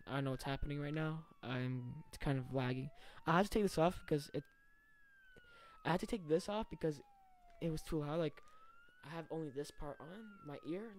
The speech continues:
this part not, because it kinda is too loud for me.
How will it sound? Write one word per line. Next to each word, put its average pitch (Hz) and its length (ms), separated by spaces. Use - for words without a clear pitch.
this 160 140
part - 260
not, 147 280
because - 380
it 131 260
kinda 131 400
is - 180
too 151 140
loud 131 280
for - 80
me. 151 220